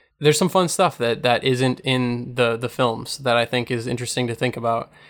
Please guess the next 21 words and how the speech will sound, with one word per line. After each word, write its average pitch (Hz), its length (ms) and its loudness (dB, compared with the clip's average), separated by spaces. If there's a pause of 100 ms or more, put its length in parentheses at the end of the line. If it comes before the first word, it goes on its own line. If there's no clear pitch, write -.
(120)
um, 117 300 2
especially 160 480 2
when 139 580 2
put 139 160 2
up 127 100 2
against 123 340 0
sort 127 200 2
of 113 120 0
the 120 80 -4
fact 117 280 0
that - 340 -6
Tolkien 120 380 -4
doesn't, 117 320 -4 (220)
dislikes 120 360 -4
allegory. 139 720 4 (240)
We've 131 240 -2
talked 123 220 2
about 123 160 2
it - 20 0
multiple 120 300 -2
times, 123 300 0